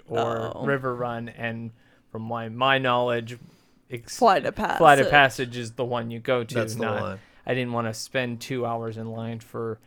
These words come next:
Speaker 1: a, I think it's only, like, a ten-minute boat ride.
Speaker 3: That's how it was with the Harry Potter ride
Speaker 2: Which
Speaker 3: at,
Speaker 2: one?
Speaker 3: at Universal.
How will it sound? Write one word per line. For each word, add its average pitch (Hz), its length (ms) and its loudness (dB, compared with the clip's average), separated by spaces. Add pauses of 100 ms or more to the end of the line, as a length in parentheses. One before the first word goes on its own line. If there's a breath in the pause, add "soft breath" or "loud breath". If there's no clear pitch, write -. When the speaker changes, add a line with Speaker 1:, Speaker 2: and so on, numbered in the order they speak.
(260)
Speaker 1:
a, 107 420 -4 (340)
I - 60 -10
think 127 180 -4
it's 120 120 -6
only, 113 180 -2
like, 107 280 -8
a 113 100 -12
ten-minute 107 680 -10
boat 110 200 -8
ride. 107 260 -14
Speaker 3:
That's 120 180 -4
how 117 140 2
it 107 80 2
was 110 240 -4
with 117 60 -8
the 110 80 -6
Harry 110 200 -4
Potter 110 560 -4 (440)
ride 110 500 -4 (220)
Speaker 2:
Which 247 140 -4
Speaker 3:
at, 117 100 -6
Speaker 2:
one? 240 280 -6
Speaker 3:
at 123 160 -2
Universal. 113 680 -4